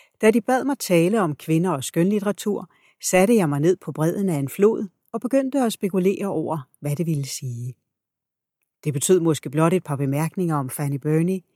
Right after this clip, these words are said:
et par til om Jane Austen, en lophudning af Bronteerne og en beskrivelse af Hayworth Parsonage i snevejr, nogle vittigheder, om muligt om Miss Mitford, en høflig hentydning til George Eliot,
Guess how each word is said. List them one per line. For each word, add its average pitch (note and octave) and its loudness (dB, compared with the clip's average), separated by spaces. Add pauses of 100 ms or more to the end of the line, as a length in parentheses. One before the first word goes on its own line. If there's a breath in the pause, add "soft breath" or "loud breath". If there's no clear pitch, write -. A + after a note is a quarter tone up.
(400 loud breath)
et A3+ -4
par A3+ 0
til A3+ 0
om A3 0
Jane D3 2
Austen, F3+ -4 (540 soft breath)
en A#3 2
lophudning A#3 6
af D3 0
Bronteerne G3 -2 (320)
og B3+ 0
en B3 2
beskrivelse C4+ -4 (360 soft breath)
af F3 0
Hayworth F#3 0
Parsonage E3+ -6 (160)
i E3+ -6
snevejr, F#3 0 (500)
nogle C#3 -2
vittigheder, D3 -2 (680)
om G3+ -2
muligt E3 -2 (180)
om F#3+ -4
Miss E3+ -2
Mitford, F#3+ 0 (600 soft breath)
en G#3+ 4
høflig G3 2
hentydning E3+ 0
til D3 -10
George D3+ -2
Eliot, F#3 2